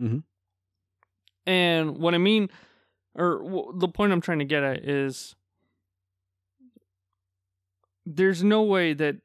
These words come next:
Speaker 2: a, a story like this was so expertly crafted that you have one side saying, "Oh yeah, Vince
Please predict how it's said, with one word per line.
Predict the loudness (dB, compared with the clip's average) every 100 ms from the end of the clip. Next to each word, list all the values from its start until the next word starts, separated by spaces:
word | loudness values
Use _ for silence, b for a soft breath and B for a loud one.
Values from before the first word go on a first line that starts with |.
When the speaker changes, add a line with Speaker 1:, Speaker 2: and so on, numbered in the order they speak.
| _ _ _ -6
Speaker 2:
a, | -4 -2
a | -4 -4
story | -8 -6 -4 -2 -2 -2
like | -4 -4
this | -8 -10 -12
was | -12
so | -6 -4 -4 -6
expertly | -8 -8 -10 -4 -4 -4 -8 -8
crafted | -14 -4 -2 -2 -4 -16 -16 -20 _ _ _ _ _ _ _ _ _ _ _ -8
that | -6
you | -6 -4 -2
have | -2 -2 -2 -4 -8 -16 -20 _ _ _ _ _
one | -6 0 2 2
side | 2 2 0
saying, | -2 -2 0 -2 b b 0
"Oh | 4
yeah, | 6 4 0
Vince | -2 -2 -2 -4